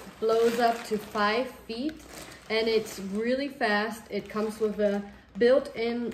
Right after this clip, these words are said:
blower, so all you have to do is plug it in and it should, um, blow itself up pretty quickly. So as you can see, it's super cute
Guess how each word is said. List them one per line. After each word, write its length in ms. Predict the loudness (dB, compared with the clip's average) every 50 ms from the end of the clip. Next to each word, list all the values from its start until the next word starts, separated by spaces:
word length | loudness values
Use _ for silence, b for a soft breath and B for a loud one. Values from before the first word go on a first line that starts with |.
| -6 -4
blower, 600 | 0 2 4 4 4 6 6 6 6 6 4 2 0
so 240 | -4 -2 -2 -2 0
all 260 | 0 0 0 0 2
you 100 | 2 0
have 120 | -2 -4
to 100 | -6 -8
do 80 | -6 -6
is 160 | -6 -6 -8
plug 280 | -10 -8 -6 -4 0 0
it 120 | 0 2
in 240 | 2 0 0 0 -2
and 160 | -2 -2 -4
it 120 | -4 -4
should, 300 | -6 -4 -4 -4 -4 -4 -8 -16 -20 -20 -20 -20 -20 -20 -20 -20 -16 -10 -4
um, 420 | 0 0 2 2 0 0 -2 -2 0
blow 220 | 0 2 4 4
itself 460 | 2 2 0 -2 -2 -2 -2 -2 -2
up 200 | -6 -6 -8 -8
pretty 200 | -6 -4 -4 -4
quickly. 480 | -4 -6 -6 -6 -6 -6 -6 -8 -8 -8 -8 -8 -12 -16 -18 -20 -20 -20 -18 -16 -14 -12 -12 -12 -10 -8 -2 0
So 80 | 2 2 2 2 0 0 0 -2 -4 -6 -6 -6 -6 -8 -8 -10 -12 -14 -12 -12 -12 -10 -8 -6 -4 -4 -2 -2 -4 -6 -6 -8 -10 -12 -12 -14 -16 -16 -16 -16 -18 -18 -16 -16 -16 -16 -14 -14 -14 -12 -12 -12 -12 -12 -12 -12 -10 -10 -8 -8 -8 -10 -10 -10 -8 -6 -4
as 200 | -4 -2 -2 -4
you 60 | -6 -6
can 140 | -4 -4 -6
see, 320 | -6 -6 -4 -2 -2 0 0
it's 180 | 0 -2 -4
super 480 | -8 -12 -10 -4 -2 -2 -2 -2 -2 -4 -4 0 2
cute 500 | 4 4 4 4 4 2 0 -2 -4